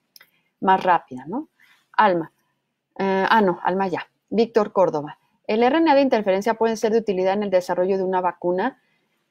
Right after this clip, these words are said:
Pues mira, yo pensaría que sí. Realmente, eh, los desarrollos de las vacunas, eh, las tradicionales, normalmente están basadas en hacer proteínas inmunogénicas, que son,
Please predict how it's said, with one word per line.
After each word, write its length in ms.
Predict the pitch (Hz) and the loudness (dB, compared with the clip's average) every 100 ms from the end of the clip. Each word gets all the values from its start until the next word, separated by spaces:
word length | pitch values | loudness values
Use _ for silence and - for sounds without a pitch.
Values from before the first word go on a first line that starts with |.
| _ _ | _ _
Pues 180 | - 233 | 2 6
mira, 260 | 240 240 226 | 6 6 6
yo 180 | 247 254 | 4 4
pensaría 400 | 320 247 226 226 | 2 2 2 2
que 140 | 254 | 0
sí. 340 | - 220 269 - | 0 0 0 2
Realmente, 800 | 240 247 247 233 233 247 247 - | 2 2 2 0 4 4 2 -2
eh, 160 | 214 208 | -2 0
los 140 | 208 | 2
desarrollos 480 | 214 233 226 233 294 | 2 2 2 2 2
de 80 | 254 | 2
las 160 | 214 202 | 2 -2
vacunas, 600 | 196 214 214 233 285 - | -2 -2 0 0 -4 -8
eh, 300 | 202 190 190 | -6 -4 -2
las 220 | 185 185 | -2 -2
tradicionales, 600 | 208 202 202 208 220 294 | -2 -2 -2 0 0 0
normalmente 540 | 220 202 220 226 214 233 | -2 -2 -2 -4 0 -2
están 220 | 220 208 | 0 0
basadas 600 | 208 - 190 202 285 - | 0 4 4 6 2 0
en 360 | 208 202 196 - | -2 0 -2 -2
hacer 320 | 185 - 196 | -4 -2 0
proteínas 640 | 277 269 202 208 226 - - | 0 0 0 0 -2 -6 -10
inmunogénicas, 880 | 196 180 175 175 220 226 226 330 - | -6 -4 -6 -4 -2 -2 0 -2 -2
que 120 | 202 | -4
son, 320 | 196 202 | -2 -2